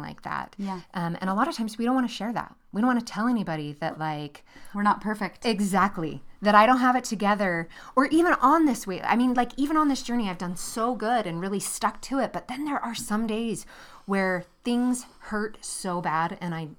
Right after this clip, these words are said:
Speaker 1: and I do something
Speaker 2: Yeah.
Speaker 1: like eat seventeen candy bars. Not really. But you know what I mean? Like,
Speaker 2: <laughs>
Speaker 1: something
Speaker 2: Yeah.
Speaker 1: along those
Speaker 2: Where it
Speaker 1: lines
Speaker 2: feels
Speaker 1: of
Speaker 2: like you ate seventeen candy
Speaker 1: Exactly,
Speaker 2: bars.
Speaker 1: exactly. Where I've done something that, like, I just don't want anyone to know. And I don't even wanna tell my spouse. I don't wanna tell anybody. And
Speaker 2: Yeah.
Speaker 1: I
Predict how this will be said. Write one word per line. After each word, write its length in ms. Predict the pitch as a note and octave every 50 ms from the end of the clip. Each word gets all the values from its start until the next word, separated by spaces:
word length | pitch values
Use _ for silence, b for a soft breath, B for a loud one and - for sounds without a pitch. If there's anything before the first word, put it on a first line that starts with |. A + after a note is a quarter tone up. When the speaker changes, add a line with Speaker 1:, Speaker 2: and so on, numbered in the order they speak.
| - _ _ _ _ _ -
Speaker 1:
and 120 | D#3+ D#3
I 120 | D#3+ D3+ - - - - - - -
do 100 | - D#3
something 560 | D#3 - - E3 D3 - - D#3+ D#3 D#3 D3 - - -
Speaker 2:
Yeah. 260 | A3 G#3 F#3+ F#3 F3+ E3+ - -
Speaker 1:
like 280 | - D#3 D#3 C#3+ - - -
eat 220 | E3 D#3 - -
seventeen 600 | - - - D3 E3 E3 E3+ - - E3 D#3 D3+
candy 300 | - - D3+ D3 D3 D3
bars. 240 | C3+ - - - -
Not 140 | F3 D3 -
really. 220 | B2+ C3 B2+ E3+
But 180 | - C#4+ C#4 B3+
you 80 | D#4 E4+
know 100 | E4 D#4
what 120 | D4+ C4+
I 100 | C4+ -
mean? 180 | C4+ C#4 D#4 D#4+
Like, 160 | C4+ - -
Speaker 2:
<laughs> 120 | - -
Speaker 1:
something 260 | F4 F4 D#4+ F#4 F4
Speaker 2:
Yeah. 60 | D#4+ C#4+
Speaker 1:
along 240 | C4 B3 A#3+ A#3
those 180 | A3 A3 G#3 A3
Speaker 2:
Where 80 | A#3+ C#4
it 20 |
Speaker 1:
lines 120 | D#4+ E4 C4+
Speaker 2:
feels 120 | C4 C4
Speaker 1:
of 60 | A#3
Speaker 2:
like 200 | G3 - - -
you 80 | G#3 G3
ate 160 | F3 E3 G3+ -
seventeen 320 | A#3+ B3+ D#4 C#4 C4 C#4
candy 140 | F4 C#4 E4+
Speaker 1:
Exactly, 500 | C#4+ D4+ D4+ D#4 E4 F#4 D#4+ D4+ D4+ C4
Speaker 2:
bars. 140 | A3 - -
Speaker 1:
exactly. 480 | - A#3+ A#3 A3 C4+ C4+ C4 C4+ C4+ B3
Where 180 | G3+ A3+ A#3 A3+
I've 160 | A3 G3 -
done 240 | B3+ B3 C4 C4+ C#4
something 460 | - - C4 C#4 C4 - A#3+ G#3+ G3+
that, 160 | G3 F#3+ -
like, 220 | - F#3+ F#3 - - -
I 120 | - A#3
just 220 | G#3+ C4 A#3+ - -
don't 160 | A#3+ A3 G#3
want 200 | G#3+ G3+ F#3 -
anyone 300 | - G3 F#3+ F#3 F#3 F3+
to 140 | F3 - F3+
know. 320 | F3+ G3+ G#3 E3 B2 - - B B B B B B B
And 100 | A#3 B3
I 80 | A#3+
don't 200 | G3+ C4+ C4 C4+
even 180 | C4+ A#3+ B3+ A3+
wanna 160 | G#3 G3+ F#3
tell 160 | - - E3+
my 100 | E3 D3+
spouse. 560 | - - - - A3 A3+ A#3 A3+ A3+ A3 - F#3+
I 60 | F3
don't 100 | F3 E3+
wanna 160 | E3+ D#3+ D#3+
tell 220 | - - D#3+ E3 -
anybody. 380 | G3 G3+ G#3+ G3 F3+ F3 E3+
And 100 | E3+ E3+
Speaker 2:
Yeah. 80 | E3+ F3
Speaker 1:
I 60 | E3+